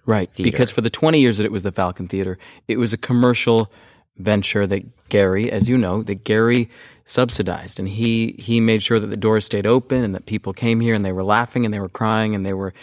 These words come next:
Speaker 1: they were feeling something and, and learning something and,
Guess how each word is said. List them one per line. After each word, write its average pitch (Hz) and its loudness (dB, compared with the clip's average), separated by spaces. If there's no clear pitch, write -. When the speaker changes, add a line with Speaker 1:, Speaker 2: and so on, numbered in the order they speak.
Speaker 1:
they - 0
were 120 4
feeling 127 4
something 98 -4
and, 101 -4
and 104 -4
learning 127 4
something 98 -4
and, 92 -6